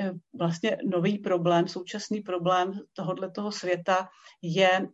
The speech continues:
eh, eh, přesvětlování vnějšího prostředí. My se díváme na tu kapitolu ze dvou úhlů. Jednak, eh, v tom úhlu, který, eh, můžeme směrovat dovnitř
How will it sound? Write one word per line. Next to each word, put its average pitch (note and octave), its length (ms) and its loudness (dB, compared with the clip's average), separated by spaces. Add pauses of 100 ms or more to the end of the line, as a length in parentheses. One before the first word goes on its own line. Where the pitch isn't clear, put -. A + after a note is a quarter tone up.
eh, F3 360 0 (260)
eh, F3+ 140 -4
přesvětlování F#3+ 920 -2
vnějšího F3+ 420 -4
prostředí. E3 600 -8 (400)
My F#3 320 0
se A#3 200 6
díváme A#3 420 4
na A3+ 100 6
tu A#3 120 -2
kapitolu A#3 680 4 (440)
ze G3 140 0
dvou G#3+ 200 4
úhlů. F3+ 600 -2 (340)
Jednak, G#3+ 400 4 (120)
eh, F#3+ 280 -2
v - 120 -12
tom A3 240 4
úhlu, G3+ 260 4
který, G#3+ 600 0
eh, F#3+ 200 2 (140)
můžeme G#3 480 2
směrovat G3+ 540 4 (440)
dovnitř F#3+ 420 4